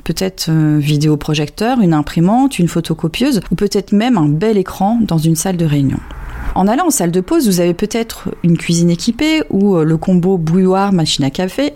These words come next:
qui tombe régulièrement en panne d'ailleurs pour cause d'usage intensif. Par curiosité, je vous invite à les compter.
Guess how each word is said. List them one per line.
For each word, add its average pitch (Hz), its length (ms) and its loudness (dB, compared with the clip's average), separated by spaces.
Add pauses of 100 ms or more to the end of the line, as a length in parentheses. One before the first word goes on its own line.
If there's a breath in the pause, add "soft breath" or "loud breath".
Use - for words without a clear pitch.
(100)
qui 143 180 -4
tombe 165 260 -2 (180)
régulièrement 123 600 -2
en 233 60 2
panne 269 300 2
d'ailleurs 233 360 -2
pour 170 140 -4
cause 180 260 0
d'usage 180 540 0 (140)
intensif. 269 640 -2 (140)
Par 349 140 -4
curiosité, 180 640 0
je 175 160 0
vous 202 180 2
invite 269 360 0
à 185 40 0
les 214 140 0
compter. 247 500 0